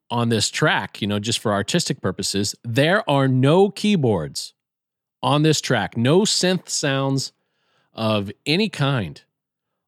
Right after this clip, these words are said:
All that foundation you're hearing is guitars, which, uh,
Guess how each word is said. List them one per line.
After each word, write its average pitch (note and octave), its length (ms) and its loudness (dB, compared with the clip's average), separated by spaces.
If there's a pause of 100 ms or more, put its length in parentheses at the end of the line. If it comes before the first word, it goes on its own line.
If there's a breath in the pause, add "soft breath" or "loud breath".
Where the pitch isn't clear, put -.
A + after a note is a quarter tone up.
(100)
All E3 220 4
that G#3 140 2
foundation E3+ 600 2
you're D3 180 4
hearing D#3 440 -2 (120)
is G#2+ 120 -2
guitars, G2+ 560 -2
which, G2+ 320 -4 (240)
uh, A#2 120 -10